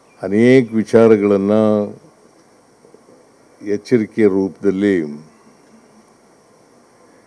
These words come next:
ಕೃಷ್ಣ ಪ್ರಸಾದ್ ಅವರು ಪ್ರಸ್ತಾಪ ಮಾಡಿದ್ದಾರೆ.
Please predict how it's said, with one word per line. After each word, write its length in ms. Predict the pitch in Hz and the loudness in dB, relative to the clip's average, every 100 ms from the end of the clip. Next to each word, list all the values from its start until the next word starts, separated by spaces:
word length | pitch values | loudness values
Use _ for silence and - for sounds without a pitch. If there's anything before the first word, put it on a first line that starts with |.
| _ | _
ಕೃಷ್ಣ 240 | 113 - 110 | -10 -4 -4
ಪ್ರಸಾದ್ 340 | 98 - 98 87 | -2 0 0 0
ಅವರು 200 | 90 85 98 - | -2 -2 -4 -6
ಪ್ರಸ್ತಾಪ 380 | 87 - 92 78 85 | -10 -8 -8 -8 -10
ಮಾಡಿದ್ದಾರೆ. 420 | 78 73 71 73 | -10 -12 -12 -14